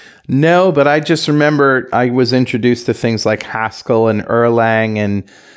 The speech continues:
uh, Prolog and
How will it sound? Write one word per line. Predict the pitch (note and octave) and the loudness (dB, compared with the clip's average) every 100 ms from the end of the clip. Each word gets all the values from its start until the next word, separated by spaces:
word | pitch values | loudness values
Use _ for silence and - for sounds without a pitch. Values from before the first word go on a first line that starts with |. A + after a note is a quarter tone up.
| - - | -14 -2
uh, | G#2 G2+ G2+ G2+ G2 - - - C3+ - - | 0 2 2 2 0 -2 -8 -18 -16 -16 -14
Prolog | - B2 B2+ B2+ A#2 A#2 A#2 A#2 A2 | -4 0 2 2 4 2 2 0 -2
and | G2+ F#2+ F#2+ | -4 -2 -4